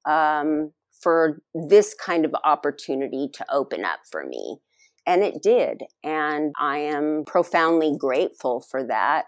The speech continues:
I am in a better place, I think, than I've ever been, really. Just comfortable with myself, comfortable with my situation, comfortable with my work.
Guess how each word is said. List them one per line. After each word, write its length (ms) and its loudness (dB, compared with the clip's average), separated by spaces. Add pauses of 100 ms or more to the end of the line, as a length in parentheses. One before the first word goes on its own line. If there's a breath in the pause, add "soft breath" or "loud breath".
I 180 0
am 420 2
in 180 0
a 60 0 (340)
better 300 6
place, 1040 0 (220)
I 80 2
think, 340 -2 (100)
than 140 -4
I've 180 -2 (120)
ever 340 -4
been, 400 -4 (160)
really. 480 -2 (140)
Just 520 -2
comfortable 640 -2
with 200 -4
myself, 680 0 (140)
comfortable 800 0
with 200 0
my 140 -6
situation, 1080 2 (240)
comfortable 920 2
with 440 0
my 640 0 (100)
work. 680 2